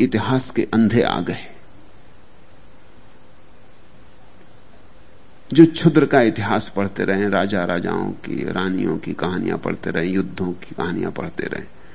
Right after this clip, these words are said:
और जिनको तारीखें इत्यादि काफी याद हो गई, इनके सिर में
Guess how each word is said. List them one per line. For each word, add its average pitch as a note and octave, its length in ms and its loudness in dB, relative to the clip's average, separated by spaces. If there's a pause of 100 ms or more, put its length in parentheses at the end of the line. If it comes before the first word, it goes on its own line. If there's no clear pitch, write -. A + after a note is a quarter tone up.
(560)
और G2+ 140 2
जिनको G#2 300 4
तारीखें G2+ 560 4
इत्यादि F#2 440 0
काफी F#2 480 0
याद B1+ 220 0
हो F2 120 0
गई, - 260 -4 (1700)
इनके E3 320 6 (160)
सिर - 260 2
में F2+ 180 4